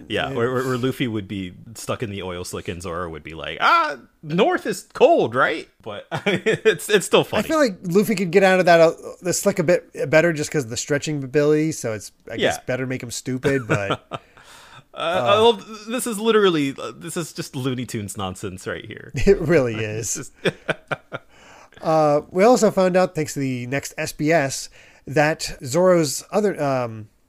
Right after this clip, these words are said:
Speaker 2: I guess, last name, uh, Roanoa, is inspired by the pirate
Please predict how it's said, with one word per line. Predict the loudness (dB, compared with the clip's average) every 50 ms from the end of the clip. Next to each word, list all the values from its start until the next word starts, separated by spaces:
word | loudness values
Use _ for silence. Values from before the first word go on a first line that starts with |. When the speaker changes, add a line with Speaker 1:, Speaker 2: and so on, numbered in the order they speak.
| _ _ -18 -12 -8
Speaker 2:
I | -4
guess, | -2 -2 -2 -2 -4 -10 _ _ _ _ _
last | -12 -8 -6 -6 -4 -2 -2
name, | 0 0 2 0 0 -2
uh, | -4 -2 -2 -2 -2 -2 -2
Roanoa, | 0 0 2 2 2 2 2 2 0 0 0 -2 -6 -10 _ _ -8
is | -6 -4 -2 -2 -4
inspired | -6 -8 -6 -2 0 2 4 4 4 4
by | 2 2 2 2 2 2 0 -2 -4
the | -6 -10 -10
pirate | -8 -4 0 2 2 4 2 2 0 -4